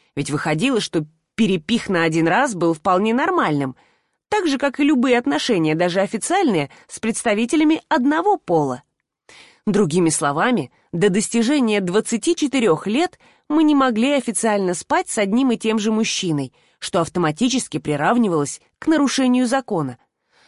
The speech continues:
Но могли напиться до поросячьего визга или закрутить открытый роман с подругой.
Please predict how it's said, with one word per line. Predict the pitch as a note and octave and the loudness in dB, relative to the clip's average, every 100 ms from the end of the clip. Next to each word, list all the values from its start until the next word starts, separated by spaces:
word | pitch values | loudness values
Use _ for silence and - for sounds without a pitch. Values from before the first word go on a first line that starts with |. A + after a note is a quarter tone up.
| _ | _
Но | D#3+ D#3+ | 0 2
могли | D#3 C#3+ D3+ | 2 0 0
напиться | D3+ D#3 A3 - D#3+ | 0 0 -2 -2 -4
до | D3+ | -2
поросячьего | D#3+ D#3 G3+ D#3+ E3 D#3+ | 0 0 -2 -2 0 0
визга | A3 D4 E3 C3+ - - _ | 2 0 0 -4 -6 -20 _
или | - D4+ | 0 2
закрутить | A3+ G#3+ A#3+ A#3+ B3+ - | 4 2 2 2 -2 0
открытый | A#3+ - A#3 G#3+ D#3+ D3 | -4 0 0 2 2 0
роман | D#3+ G#3 F4+ | 2 0 -2
с | - | -4
подругой. | - E4 G#3 D3+ C#3+ C#3 | -2 0 2 0 0 -6